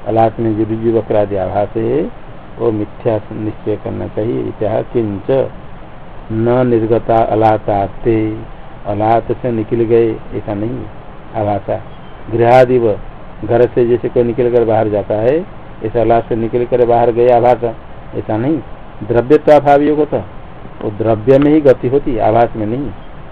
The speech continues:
द्रव्यत्व क्या है? द्रव्य से भाव द्रव्यत्व, द्रव्य से भाव द्रव्यत्व, तस्य भाव सतलोकस्य हुआ,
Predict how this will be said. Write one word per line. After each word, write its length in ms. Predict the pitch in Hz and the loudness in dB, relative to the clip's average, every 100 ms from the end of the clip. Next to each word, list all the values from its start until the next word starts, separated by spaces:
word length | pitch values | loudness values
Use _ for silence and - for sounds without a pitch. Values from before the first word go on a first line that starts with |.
| - - - - | -16 -16 -14 -8
द्रव्यत्व 560 | 113 110 110 135 - 143 | -2 -2 2 2 4 2
क्या 200 | 147 135 | 4 4
है? 80 | 110 | 4
द्रव्य 320 | 110 117 131 | 2 2 2
से 160 | 127 127 | 4 4
भाव 280 | 110 120 139 | 4 4 2
द्रव्यत्व, 540 | 123 101 101 98 120 135 - - - - - - | 0 -2 -2 -2 -6 -6 -14 -16 -16 -16 -16 -10
द्रव्य 360 | 104 110 98 110 - | -2 -2 0 -2 0
से 80 | 110 | -2
भाव 280 | 104 120 139 | 0 2 2
द्रव्यत्व, 580 | 120 113 123 - 127 120 | 0 0 0 -2 -8 -4
तस्य 260 | 117 - 113 | -4 0 0
भाव 240 | 110 117 | 0 0
सतलोकस्य 680 | - 123 135 127 147 143 139 | -2 -2 -2 -4 -6 -4 -2
हुआ, 180 | 127 | -4